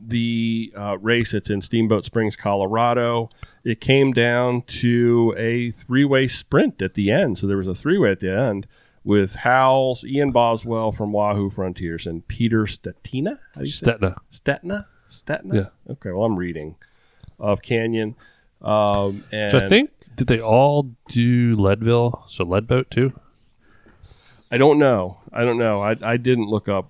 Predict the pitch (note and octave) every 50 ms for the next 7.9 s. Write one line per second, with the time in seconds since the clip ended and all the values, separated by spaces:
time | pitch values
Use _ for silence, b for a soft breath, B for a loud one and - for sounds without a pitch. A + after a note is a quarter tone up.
0 | _ _ - G#2+ G2+ G2 G2+ G2 F#2+ F2+ F#2 G2 F#2 F2+ F#2 F#2 F2 F#2+ F#2+ F2+
1 | F2+ - - - G2+ F#2 F#2 F#2+ - _ _ _ _ _ _ _ _ _ _ _
2 | - - F#2+ G2 - F#2 F#2 F#2 F2 E2+ E2+ E2+ E2+ E2+ E2+ - _ _ _ _
3 | _ _ _ _ _ _ _ _ _ _ _ _ _ _ _ - - B2+ C3 C3+
4 | C#3 C#3 C#3 C3+ C3 B2+ - D3 D3 C#3 C#3 C#3 D3+ D#3+ E3 E3+ C#3 - D3 D3+
5 | D#3+ D#3 - - B2+ A2 A#2 A2+ G#2+ A2 B2 C#3+ D#3+ E3 D#3 D#3+ D3 B2 - C3
6 | A#2+ A2+ A2+ C3 D#3 F3 D3+ B2 B2 A#2 A2+ A2+ A2+ A2+ - - B2 B2 B2 A#2
7 | A#2 A2 G#2 A#2 D#3 E3+ F3 C#3+ A2+ G#2+ G#2 G2+ G#2+ A2+ B2+ C#3+ D3 C#3